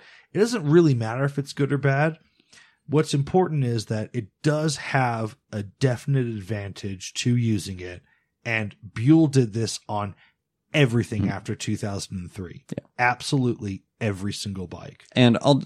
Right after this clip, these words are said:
Speaker 2: I'll just
Speaker 1: And
Speaker 2: mention
Speaker 1: no one else has ever done that. It is a hard mechanical
Speaker 2: Mm-hmm.
Speaker 1: signature.
Speaker 2: Yeah. And just for the uninitiated, um, all you, all you Buell fans already know this, but the swing arm itself is the oil reservoir.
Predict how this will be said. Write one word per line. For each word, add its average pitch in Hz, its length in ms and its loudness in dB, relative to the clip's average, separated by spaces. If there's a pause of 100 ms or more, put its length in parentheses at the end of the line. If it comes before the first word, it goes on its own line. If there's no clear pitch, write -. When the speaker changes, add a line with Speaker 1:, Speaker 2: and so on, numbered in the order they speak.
Speaker 2:
I'll 147 120 8
just 127 160 8
Speaker 1:
And 135 80 8
Speaker 2:
mention 147 240 12
Speaker 1:
no 160 60 12
one 156 240 8
else 143 260 4
has 120 120 2
ever 117 220 2
done 101 260 -2
that. 87 300 -12
It 139 160 2
is 135 160 2
a 110 120 -2
hard 123 540 2
mechanical 110 640 -2
Speaker 2:
Mm-hmm. - 140 -4
Speaker 1:
signature. 87 540 -10
Speaker 2:
Yeah. 90 160 2 (280)
And 131 160 8
just 143 180 8
for 175 80 4
the 143 160 6
uninitiated, 95 880 6 (240)
um, 90 480 4
all 95 220 2
you, 95 160 0
all 95 140 0
you 92 300 2 (180)
Buell 101 340 6
fans 92 460 2
already 90 360 2
know 87 220 0
this, 85 280 0
but 92 440 0 (380)
the 107 120 6
swing 110 480 6
arm 87 360 6
itself 80 800 2 (460)
is 90 240 6
the 90 200 4
oil 87 320 2
reservoir. - 680 -2